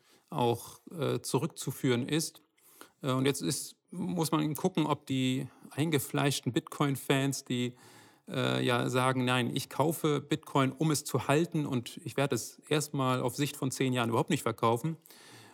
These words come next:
ob die vielleicht jetzt auch einsteigen und sagen, "Hey, das ist ein günstiger Kurs, damit kann ich meinen Bestand insgesamt nochmal erhöhen."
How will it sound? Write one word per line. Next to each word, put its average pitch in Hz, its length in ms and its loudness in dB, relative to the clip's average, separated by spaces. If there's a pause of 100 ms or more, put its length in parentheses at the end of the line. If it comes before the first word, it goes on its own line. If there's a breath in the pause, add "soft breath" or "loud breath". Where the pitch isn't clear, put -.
(100)
ob - 260 0
die 160 240 4
vielleicht 143 500 2 (120)
jetzt - 300 0
auch 139 140 2
einsteigen 139 560 2
und 127 60 0
sagen, 123 360 2
"Hey, 135 160 2
das 123 160 -4
ist 139 140 -4
ein 131 60 -2
günstiger 131 400 0
Kurs, 139 400 0
damit 123 320 -2
kann 127 160 -6
ich 123 120 -8
meinen 131 100 -2
Bestand 123 340 -2
insgesamt 127 380 -2
nochmal 120 220 0
erhöhen." 117 400 0